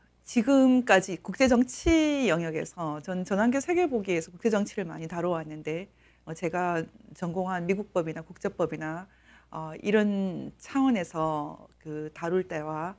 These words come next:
지금 최근에 미국 이제 부정선거 문제를 다룰 때는 마치 이렇게, 이렇게 있다가 옆에 있는 문을 열어서 다른 세계 하나를 갖고 온 것 같은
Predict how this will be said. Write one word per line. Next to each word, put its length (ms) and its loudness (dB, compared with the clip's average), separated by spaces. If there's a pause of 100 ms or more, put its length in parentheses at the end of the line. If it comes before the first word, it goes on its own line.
지금 200 -8
최근에 400 0
미국 360 2 (160)
이제 140 -4
부정선거 580 0
문제를 380 -4
다룰 240 -6
때는 480 -8 (600)
마치 640 0 (520)
이렇게, 560 0 (720)
이렇게 520 4
있다가 580 2 (260)
옆에 320 6
있는 240 4
문을 320 4
열어서 520 4 (200)
다른 320 8
세계 240 6
하나를 280 6
갖고 280 8
온 80 12
것 140 4
같은 500 0